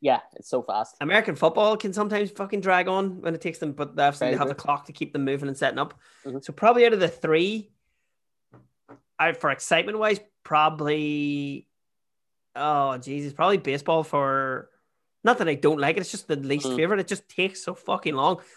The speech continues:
Speaker 2: But when you are there and when there's a bottom of the ninth and a big pitch and, you know, or somebody hits a home run, those are
Speaker 1: Yeah.
Speaker 2: massive occasions, but they just don't happen as much as you'd want when you're watching a game, if that makes sense.
Speaker 1: Mm.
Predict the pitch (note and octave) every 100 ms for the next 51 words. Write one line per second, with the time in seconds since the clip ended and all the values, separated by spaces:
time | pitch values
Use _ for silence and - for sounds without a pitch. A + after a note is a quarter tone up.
0 | - F#3 G3+ A3 F#3+ E3+ F#3+ F3 D#3+ D3
1 | C#3+ D#3 D#3+ D3+ C#3+ D3 D#3+ D3 C3+ C#3
2 | C#3+ D#3 D#3 D3+ C#3 C3 B2+ C3 C3 -
3 | D#3+ C#3+ C#3+ C#3 D3 C3+ C#3+ E3 - -
4 | _ _ _ _ - F3 E3+ F3 E3 C#3+
5 | D3 - C#3+ D3 E3 G3 - A#3+ - -
6 | D3 D#3+ - D3+ - _ - C#3+ - C#3
7 | C#3 D3 C#3+ C#3 B2+ C3+ D3+ D3 C3 C3
8 | - _ _ C3 B2 - C#3+ C3+ C#3 G3+
9 | - F3 F#3 G3 C4+ - _ C#3+ C3